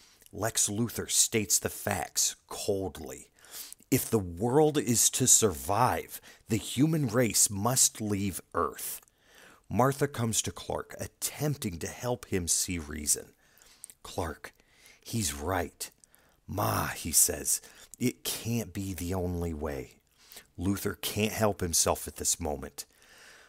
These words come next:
Losing two worlds in one lifetime. How careless. Lois knows what happens next.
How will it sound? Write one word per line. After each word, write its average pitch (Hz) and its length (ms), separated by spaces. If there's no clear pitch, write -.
Losing 92 500
two 107 320
worlds 107 720
in 80 340
one 92 280
lifetime. 71 800
How - 360
careless. 65 880
Lois 95 480
knows 98 400
what - 180
happens 76 560
next. - 540